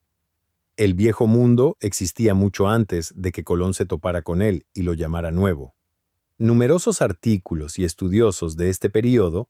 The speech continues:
han señalado históricamente viajes precolombinos, principalmente africanos, por toda la región a lo largo de muchos años.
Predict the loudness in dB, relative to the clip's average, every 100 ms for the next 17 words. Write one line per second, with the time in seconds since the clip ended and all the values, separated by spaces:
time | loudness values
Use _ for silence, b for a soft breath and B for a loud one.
0 | _ -2 -2 0 2 2 2 0 0 0
1 | -2 0 0 0 -2 -2 -2 -2 -4 -6
2 | -4 0 0 0 -4 -6 -4 -4 -2 -2
3 | -2 0 2 2 -2 -10 -20 _ -2 -2
4 | -2 -2 0 2 0 -2 -6 -6 -4 -2
5 | -2 -6 -18 _ -2 -2 -2 0 2 2
6 | 2 0 -4 -2 0 0 -2 -6 -2 0
7 | 0 0 0 -2 -2 -4 -6 -6 -8 -8
8 | -8 -14 -20